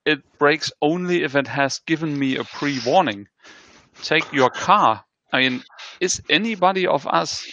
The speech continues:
still checking whether the oil level is okay or not in the car before you do a, a two hundred kilometer <clears throat> or five hundred kilometer trip? You just jump into your car, you start it, you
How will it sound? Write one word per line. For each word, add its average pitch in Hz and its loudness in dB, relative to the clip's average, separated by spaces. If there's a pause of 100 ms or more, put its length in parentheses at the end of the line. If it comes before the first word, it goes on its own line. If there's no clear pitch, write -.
still 180 0
checking 123 -4
whether 131 4
the 113 -6 (120)
oil 147 6
level 190 2
is - -4
okay 190 -2 (120)
or 165 2
not 180 0 (1000)
in 190 -2
the 175 0
car 190 4 (500)
before 151 2
you 160 4
do 165 4
a, - -6 (240)
a - -12
two 180 0
hundred 165 0
kilometer 170 2
<clears throat> - -20
or 135 4
five 160 0
hundred 160 -2
kilometer 165 2
trip? - 0 (440)
You 190 -4
just - -4 (160)
jump 196 -2
into 160 -2
your 135 4
car, 185 0
you 143 -2
start 156 2
it, 139 -12
you 135 -6